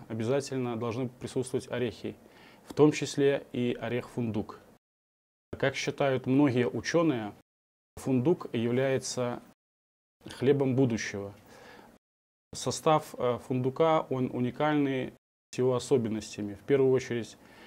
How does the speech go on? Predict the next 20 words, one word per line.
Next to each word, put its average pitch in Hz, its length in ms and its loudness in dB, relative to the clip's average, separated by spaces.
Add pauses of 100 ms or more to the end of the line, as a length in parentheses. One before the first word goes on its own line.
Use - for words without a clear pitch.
(760)
у 120 100 -4
него 131 300 4
есть, 127 380 2
э, 117 160 -4
шестнадцать-двадцать 123 760 -2
процентов 117 540 -4
белка, 127 380 0
который 113 240 -8
сочетается 113 800 -6
с 113 360 -4 (360)
двадцатью 123 600 0
аминокислотами, 120 1000 -2 (320)
которые 123 380 0
благотворно 135 800 2
влияют 131 580 0
на 117 240 -4
здоровье 117 460 0
нашего 113 400 -4
организма. 107 720 -4
Также 139 500 2